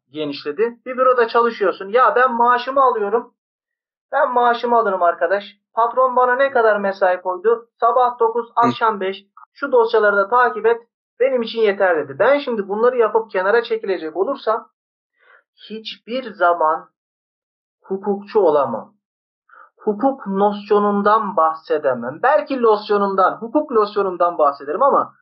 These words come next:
Speaker 1: buna nosyon diyemeyiz. Dolayısıyla hangi mesleği yaparsak yapalım gerçekçi olacağız. Hepimiz mezun olduğumuzda işte, e, en iyi akademisyen, en zengin avukat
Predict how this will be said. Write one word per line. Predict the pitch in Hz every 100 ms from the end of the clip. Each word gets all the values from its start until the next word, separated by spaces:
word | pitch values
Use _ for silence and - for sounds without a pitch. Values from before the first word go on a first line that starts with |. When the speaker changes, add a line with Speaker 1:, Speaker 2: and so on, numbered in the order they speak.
| _ _
Speaker 1:
buna | _ 208 269
nosyon | 233 220 214 233 247 226
diyemeyiz. | 165 170 170 120 - _ _ _ _ _ _ _ 127
Dolayısıyla | 170 220 226 202 294 254 156 107 - _ _ _
hangi | - - 220 302 262
mesleği | 233 214 214 202 190
yaparsak | 185 226 254 - 208
yapalım | 208 196 202 254
gerçekçi | 233 190 190 208 196 208
olacağız. | 185 147 139 131 _
Hepimiz | 294 320 269 180 170 - _ _ _ _ _ -
mezun | 175 226 226 220
olduğumuzda | 269 220 165 156 139 131 123 147 190 202 _ _ _
işte, | 190 - 220 202 - _ _ _ -
e, | 170 165 160 - -
en | 233 294
iyi | 269 233 233
akademisyen, | 214 214 190 180 165 - - 139 143 - _ -
en | 220 277 233
zengin | 196 202 190 190 190 -
avukat | 160 156 147 139 131